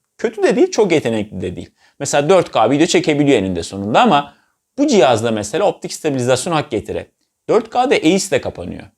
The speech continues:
Yani elektronik stabilizasyon da kapanınca eğer ben tripodda böyle sabit durmak istemiyorum, hareketli görüntüler çekeceğim dediğinizde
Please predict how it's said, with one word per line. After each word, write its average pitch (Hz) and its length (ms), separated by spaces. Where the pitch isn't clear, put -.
Yani 113 140
elektronik 147 420
stabilizasyon 160 560
da 156 60
kapanınca 170 720
eğer 180 360
ben 165 160
tripodda 170 580
böyle 151 260
sabit 147 420
durmak 143 260
istemiyorum, 143 540
hareketli 131 440
görüntüler 147 400
çekeceğim 151 400
dediğinizde 143 640